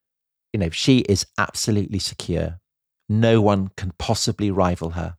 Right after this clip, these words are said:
Her only conceivable rival, Syracuse, has had a crack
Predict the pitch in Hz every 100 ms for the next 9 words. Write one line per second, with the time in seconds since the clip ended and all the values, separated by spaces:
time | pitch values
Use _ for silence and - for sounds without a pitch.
0 | _ 101 - 120 120 117 110 - 107 -
1 | - 160 170 131 117 104 101 98 90 92
2 | - 98 95 - 92 90 - - _ 104
3 | 101 127 226 - 101 90 -